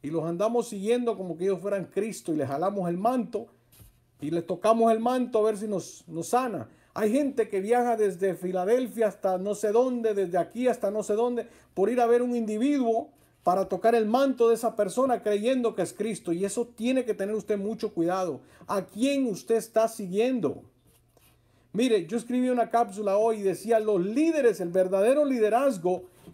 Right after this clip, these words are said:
es el que se esfuerza por hacer líderes, no seguidores". Porque yo no quiero seguidores, yo quiero que usted sea seguidor de Cristo. Usted tiene que ser un seguidor de Cristo. Yo simplemente seré un instrumento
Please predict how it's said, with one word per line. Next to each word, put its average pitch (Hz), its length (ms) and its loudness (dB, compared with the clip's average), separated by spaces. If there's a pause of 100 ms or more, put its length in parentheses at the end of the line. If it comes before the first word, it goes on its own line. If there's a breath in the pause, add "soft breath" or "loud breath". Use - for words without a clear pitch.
es 240 240 2
el 247 140 -4
que 208 100 -2
se 190 120 -6
esfuerza 240 600 0
por 180 140 -2
hacer 214 340 0
líderes, 185 800 2
no 175 240 -2
seguidores". 190 840 -2 (360 soft breath)
Porque 190 280 -4
yo 226 140 -2
no 254 140 -2
quiero 269 320 0
seguidores, 143 560 -2
yo 208 180 -2
quiero 262 380 0
que 185 60 -8
usted 214 180 -2
sea 226 220 -2
seguidor 202 440 2
de 208 140 -4
Cristo. 262 540 -4 (580 soft breath)
Usted 208 300 -4
tiene 277 220 0
que 233 100 0
ser 247 180 0
un 277 100 2
seguidor 220 500 4
de 233 160 -2
Cristo. 254 320 -2
Yo 247 120 0
simplemente 247 640 -2
seré 202 260 0
un 269 140 0
instrumento 233 960 -2